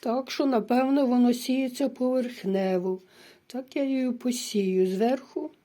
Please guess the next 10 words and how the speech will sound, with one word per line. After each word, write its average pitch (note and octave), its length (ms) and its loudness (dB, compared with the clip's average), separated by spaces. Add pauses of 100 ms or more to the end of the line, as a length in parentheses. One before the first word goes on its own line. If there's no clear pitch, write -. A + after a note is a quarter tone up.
(760)
а B3 80 -8
потім C#4+ 420 -2
збризкаю G#3 800 2
тільки. - 540 -6 (680)
Біля B3 340 4
кожного A#3 760 4
горщика D#4 760 2
ставлю, C#4 720 0 (1300)
е, A3+ 720 4 (300)
торбинку C4+ 960 0